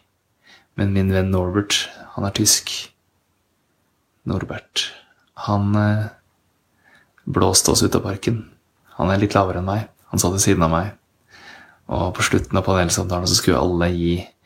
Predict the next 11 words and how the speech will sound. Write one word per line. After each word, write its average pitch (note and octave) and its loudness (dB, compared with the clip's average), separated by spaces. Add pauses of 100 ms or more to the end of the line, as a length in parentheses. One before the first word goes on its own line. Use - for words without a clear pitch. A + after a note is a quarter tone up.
(380)
vårt - -10
beste - 0
tips. - 2 (2000)
Og F2 -8
jeg F2+ -2
ga F2+ -6
et F2 -12
beste - -4
tips - -2
om F#2+ -6
hvordan, F2 -8